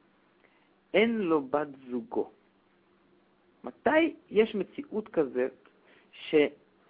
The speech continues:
הרי למה שהוא יחטוף למישהו אחר? שיתפלל ויקח את הזיווג שלו. לא, יש מציאות כזאת שאותו אדם, יש פה איזה נשמה שמסתובבת פה בעולם והיא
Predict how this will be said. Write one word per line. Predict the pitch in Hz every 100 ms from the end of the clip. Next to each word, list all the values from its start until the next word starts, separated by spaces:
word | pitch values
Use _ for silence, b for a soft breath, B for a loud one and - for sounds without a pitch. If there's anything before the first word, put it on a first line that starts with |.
| -
הרי | 143 160
למה | 165 226 302
שהוא | 339
יחטוף | 320 330 302
למישהו | 311 294 285
אחר? | 277
שיתפלל | 202 196 - 277 226 151 147
ויקח | 156 165 233
את | 285
הזיווג | 277 277 285
שלו. | - 359 381 370 - - _ b b b 165
לא, | 165 175
יש | 226 262
מציאות | 330 - 226 294
כזאת | - 220 156 127 135 - _ _ _ _ _ b b b b b
שאותו | - 214 180 - 302 320 - -
אדם, | 226 175 151 147
יש | 220 -
פה | 330
איזה | 302 254
נשמה | 233 220 226 147 135
שמסתובבת | 165 147 - 165 156 269 311 294
פה | 269
בעולם | 196 170 143 127 113 143 196
והיא | 156 147 180 - 160